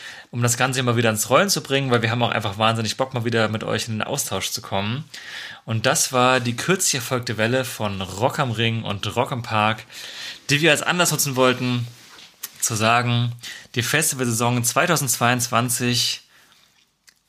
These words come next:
ganz leicht am Horizont erstrahlt sie. Und wir wollen einfach unsere Euphorie teilen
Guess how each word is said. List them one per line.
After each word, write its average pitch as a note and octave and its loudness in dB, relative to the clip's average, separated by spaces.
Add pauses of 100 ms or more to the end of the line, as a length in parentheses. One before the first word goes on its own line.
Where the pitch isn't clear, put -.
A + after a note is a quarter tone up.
(160)
ganz F#3+ 2
leicht G2 0
am A#2+ 0
Horizont C3+ -2 (460)
erstrahlt A#2 2
sie. G#2+ -2 (1040)
Und A#2+ 0
wir B2+ 4
wollen A#2+ 4
einfach A2+ 0
unsere A2+ -2
Euphorie A2+ 0
teilen G#2 0